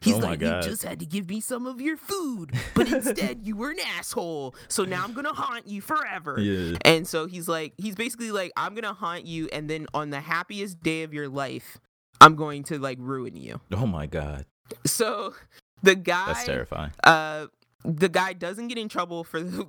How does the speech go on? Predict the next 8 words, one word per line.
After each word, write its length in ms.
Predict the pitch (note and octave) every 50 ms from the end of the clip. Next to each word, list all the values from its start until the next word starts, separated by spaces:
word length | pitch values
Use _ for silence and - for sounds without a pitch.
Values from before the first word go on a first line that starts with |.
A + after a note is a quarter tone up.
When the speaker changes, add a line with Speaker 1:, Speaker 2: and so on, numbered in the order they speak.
| C3
Speaker 1:
the 400 | E3 E3+ F3 D#3 D#3+ D3+ D3 - -
corn 460 | - - F3+ D#3+ D#3 D3+ D3 D3 D3
bag 360 | C#3 D3+ C3+ C3 B2+ B2+ B2+ C3
or 80 | B2+
whatever. 460 | C3 B2 B2+ B2+ C3 C3 B2+ B2+ C3
Speaker 2:
Mm-hmm. 280 | C3 F#2+ F#2+ E2 D#2 D2
Speaker 1:
And 480 | - D3+ D3+ D3+ D3 C#3+ C#3+ C#3 C#3 - _
he 460 | - - - F#3+ F#3 F3 F3 E3 C3+